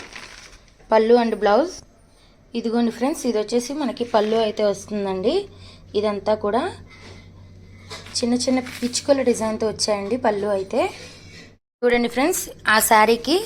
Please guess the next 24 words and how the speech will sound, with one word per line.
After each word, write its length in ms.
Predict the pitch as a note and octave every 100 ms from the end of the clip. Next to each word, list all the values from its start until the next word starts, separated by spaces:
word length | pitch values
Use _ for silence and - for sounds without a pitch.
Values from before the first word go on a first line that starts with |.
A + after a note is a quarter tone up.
| -
ఈ 40 | A#3+ G3
బ్లౌజ్ 300 | G#3+ G#3 A3
అయితే 160 | A#3 A3+
వస్తుంది. 440 | G3 - G#3 G3+ F4 A#4 - - - -
కంపల్సరీ 460 | A#3 A#3+ B3+ C4+ C4 B3
వన్ 140 | A3
మీటర్ 240 | A#3 A#3+ A3+
ఉంటుందండి 420 | G#3 G3+ G3+ G3+ G#3
బ్లౌజ్ 240 | G3 G3 G3
అంతా 200 | G3 F#3+ F#3+
కూడా. 200 | F#3+ G3 D#4+ G#4 - - - - - -
చాలా 300 | G#3 G#3+ A#3+ G#3+
బాగుంది, 340 | G#3 G3+ C4 E4
ప్యూర్ 220 | B3 B3 B3
కాటన్ 300 | A3+ G#3 G3+
అండి. 220 | G3 G3+ G4 A4 - - - - A#3
ఇవి 100 | G#3+ G#3+
మాత్రం 300 | G3+ - D#4 G#4 - - - - - - - - - - - - - - - - -
కలంకారీ 400 | A3+ B3 C4 C4 C4
ప్రింట్ 200 | A#3 A3+
వస్తుందండి 500 | A3 - G#3+ G#3 G#3+ G3+
దీనికి 260 | G#3 G3+ -
కూడా. 180 | G3+ C4+ G4+ - - - - -
ప్రతి 240 | G#3 G3+